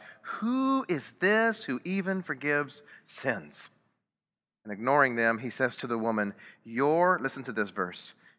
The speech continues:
your faith has saved you. Go in peace.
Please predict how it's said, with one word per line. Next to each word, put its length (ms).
your 560
faith 920
has 500
saved 840
you. 280
Go 400
in 360
peace. 520